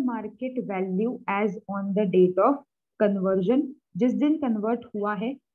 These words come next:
उस दिन की fair market value। तो देखो question में दी है fair market value was five lakh fifty thousand, so fair market value will be five lakh fifty thousand, then less आप करोगे cost of acquisition।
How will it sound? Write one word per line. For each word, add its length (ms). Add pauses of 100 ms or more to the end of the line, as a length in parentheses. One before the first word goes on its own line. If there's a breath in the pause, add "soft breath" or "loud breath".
उस 240
दिन 200
की 140
fair 260
market 460
value। 300
तो 280
देखो 280
question 340
में 160
दी 280
है 80 (360 soft breath)
fair 200
market 380
value 300
was 240
five 320
lakh 200
fifty 260 (100)
thousand, 360 (360)
so 160
fair 140 (120)
market 380
value 200
will 220
be 160
five 300
lakh 200
fifty 320
thousand, 340 (480)
then 300 (380)
less 340 (240)
आप 240
करोगे 380 (180)
cost 560
of 240
acquisition। 640